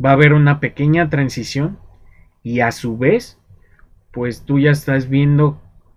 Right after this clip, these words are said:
cuál es la finalidad del menú sticky. Obviamente este menú está mal, pero eh, la idea es que te des cuenta de su particularidad. Fíjate, si yo me voy a inicio,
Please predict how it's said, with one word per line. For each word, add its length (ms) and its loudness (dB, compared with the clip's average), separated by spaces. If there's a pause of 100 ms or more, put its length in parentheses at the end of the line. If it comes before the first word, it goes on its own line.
cuál 180 -4
es 120 -2
la 100 -2
finalidad 500 -6
del 160 -4
menú 340 -6
sticky. 540 -6
Obviamente 800 0
este 260 -2
menú 300 0
está 240 -4
mal, 260 0 (1300)
pero 560 0 (220)
eh, 440 -2
la 160 -2
idea 500 0
es 160 -4
que 100 -6
te 140 -4
des 200 -2
cuenta 280 -2
de 100 0
su 140 -8
particularidad. 800 -2
Fíjate, 400 -4
si 140 -10
yo 140 0
me 100 2
voy 160 4
a 40 2
inicio, 480 0